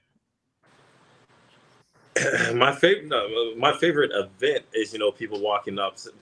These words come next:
with a brand new computer and be like, "It won't turn on." And then you're like, "Well, have you tried the power button?" "Of course I've tried the power button. I tried the power button. It comes on." And they're like, "Well, how did you do that?"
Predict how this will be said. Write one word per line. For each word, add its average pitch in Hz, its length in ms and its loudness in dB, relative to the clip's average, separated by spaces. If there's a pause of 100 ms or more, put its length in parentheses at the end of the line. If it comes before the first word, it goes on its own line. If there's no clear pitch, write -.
(440)
with 113 160 6
a 113 80 4
brand 117 420 4
new 113 120 0
computer 113 360 -2
and 107 80 -2
be 107 80 4
like, 98 260 2
"It 110 120 -4
won't 165 220 -2
turn 147 220 4
on." 127 420 4 (320)
And 110 160 4
then 110 180 6
you're 110 220 4
like, 101 200 6
"Well, 101 140 6
have 101 180 4
you 107 80 -4
tried 120 240 4
the 123 60 -2
power 175 340 4
button?" 90 360 2 (260)
"Of 202 160 2
course 285 300 2
I've 151 140 0
tried 123 220 6
the 117 60 4
power 107 320 6
button. 95 420 -2 (160)
I 139 160 6
tried 104 280 6
the 101 80 2
power 98 260 4
button. 98 260 4
It 101 100 -6
comes 127 260 2
on." 117 320 4 (220)
And 123 120 0
they're 123 80 10
like, 107 220 2
"Well, 95 160 2
how 85 160 0
did 104 180 -2
you 156 80 -2
do 208 220 0
that?" 107 240 4